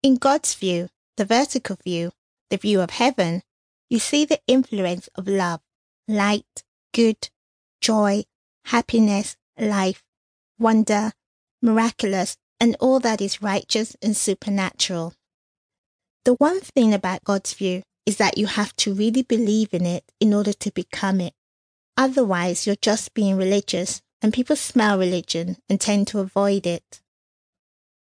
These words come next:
In God's view, as you lift up your head as a gate towards heaven, the glory of God, you inhale all of that liquid fruit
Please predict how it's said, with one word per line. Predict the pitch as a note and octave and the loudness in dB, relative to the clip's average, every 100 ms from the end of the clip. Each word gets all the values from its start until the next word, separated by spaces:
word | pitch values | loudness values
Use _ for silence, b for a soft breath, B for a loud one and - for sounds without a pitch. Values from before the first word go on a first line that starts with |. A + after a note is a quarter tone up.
| _ _ | _ _
In | A#3+ B3+ | 4 4
God's | - D4 - - | 4 2 2 -4
view, | - F#3 F3 G3 _ _ _ - | -2 -2 -2 -8 _ _ _ -4
as | G#3 A3 | -2 0
you | |
lift | G#3 A#3 - | 2 0 0
up | E4 | -2
your | C#4+ C4+ - | 0 -2 -2
head | F#3+ F3+ - | -6 -6 -6
as | G3 A3 | -4 -2
a | B3 | -2
gate | - F#3 - - | 0 -2 -2 -6
towards | G#3+ F#3+ F#3 - | -2 0 0 -2
heaven, | - A3+ G#3 E3+ E3+ F#3+ _ _ | -6 -4 -4 -4 -6 -8 _ _
the | - | -8
glory | G3 G3+ G#3 G3 | -2 2 4 4
of | E3+ - | 0 -4
God, | - E3 F3+ - _ _ _ _ _ | -6 -4 -6 -10 _ _ _ _ _
you | A#3 - | -2 2
inhale | A#3+ A3+ - G#3+ F#3+ F3+ - _ | 4 4 2 0 0 -2 -6 _
all | A3 C4+ | 2 4
of | D4+ | 2
that | - A#3+ - | 0 -2 -2
liquid | G3 G3 - F#3+ | -2 -2 -4 -6
fruit | - _ F#3 E3+ - | -6 _ -2 -2 -4